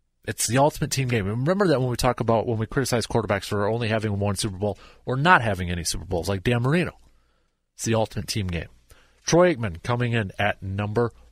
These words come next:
one hundred for me on my top one hundred players of all time. Coming in at number ninety-nine is a guy that I've been banging on the table for a long time to make the Pro Football Hall of Fame. He finally did it a couple of years ago.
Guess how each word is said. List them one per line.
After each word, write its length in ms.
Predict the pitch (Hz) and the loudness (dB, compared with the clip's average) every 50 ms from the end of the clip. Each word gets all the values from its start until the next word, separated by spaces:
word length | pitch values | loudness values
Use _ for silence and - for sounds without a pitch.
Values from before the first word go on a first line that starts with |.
| _ | _
one 280 | - 98 101 107 117 117 | -2 0 0 2 2 0
hundred 340 | 107 110 98 95 92 87 - - - - _ | 0 0 0 0 0 -2 -4 -10 -20 -20 _
for 220 | - - - 107 | -6 -2 -2 0
me 280 | 95 101 98 98 95 90 - | 0 0 0 -2 -2 -2 -2
on 140 | - 92 92 | -4 -2 -2
my 200 | 90 90 90 87 85 | 0 0 0 0 0
top 380 | - - 113 110 - - _ - | 0 2 2 2 2 0 _ -2
one 120 | 107 95 | -2 0
hundred 180 | 87 98 95 92 | 0 0 -2 -2
players 400 | - - 101 92 90 90 82 - | -2 0 0 0 0 0 -2 -4
of 140 | - 87 85 | -6 -4 -4
all 140 | 85 80 - | -4 -4 -4
time. 360 | - - 82 78 - - - - _ _ _ _ _ _ _ _ _ _ _ - | -4 -4 -6 -6 -6 -10 -16 -20 _ _ _ _ _ _ _ _ _ _ _ -4
Coming 340 | - 160 175 190 202 180 175 | -2 -2 -2 -2 -2 -2 -2
in 180 | 180 185 175 | -2 0 0
at 180 | 170 160 120 135 | 0 -2 -2 -2
number 560 | 143 156 170 170 170 165 160 156 151 147 143 | 0 0 0 2 2 0 2 2 2 0 0
ninety-nine 1300 | 139 139 143 156 165 180 185 196 196 190 196 190 180 165 156 160 160 160 151 143 135 131 131 139 143 143 | -2 0 2 2 4 4 2 2 0 0 -2 -2 -2 0 0 0 2 4 4 4 4 2 2 0 2 2
is 440 | 139 135 135 139 143 139 139 123 | 2 4 4 4 4 2 2 2
a 80 | 131 131 | 0 2
guy 280 | 123 139 143 156 170 170 | 4 6 6 8 6 6
that 160 | 151 147 135 | 6 6 6
I've 160 | 143 156 151 | 6 6 4
been 240 | 143 143 135 127 120 | 4 2 0 2 4
banging 400 | 131 139 147 151 143 143 139 135 | 4 6 6 4 2 0 0 -2
on 140 | 131 120 113 | -2 -2 -4
the 40 | |
table 320 | 101 - 135 131 131 127 123 | -2 0 2 2 2 2 0
for 200 | - - 123 117 | 0 0 2 2
a 80 | 113 | 4
long 520 | 113 113 113 113 123 123 120 120 123 123 117 | 4 2 4 4 4 4 4 4 2 2 0
time 380 | - 123 117 117 113 113 110 | 0 0 0 0 0 -2 -2
to 140 | - - 107 | -4 -4 -4
make 220 | 104 104 104 95 - | -2 -2 -4 -4 -6
the 100 | 101 98 | -6 -4
Pro 240 | - - 117 117 | -2 0 0 0
Football 280 | 113 - 123 - 123 113 | 0 0 0 0 2 2
Hall 220 | 110 120 120 117 | 4 4 4 4
of 60 | 117 - | 2 2
Fame. 240 | - 104 104 104 | 0 0 0 0
He 100 | 98 95 | -2 -6
finally 640 | 90 - - - - - 147 147 160 165 165 165 170 156 | -8 -10 -12 -4 0 2 4 4 4 2 2 0 0 0
did 200 | 135 147 143 147 | 2 2 2 4
it 120 | 147 139 | 4 2
a 120 | 139 127 | 2 0
couple 280 | - - 131 - 131 135 | 0 0 0 0 0 0
of 80 | 127 117 | 0 0
years 320 | 113 117 117 110 110 110 | 0 -2 -2 -2 -4 -8
ago. 360 | 113 104 117 113 113 113 110 | -6 -4 -2 0 0 0 -2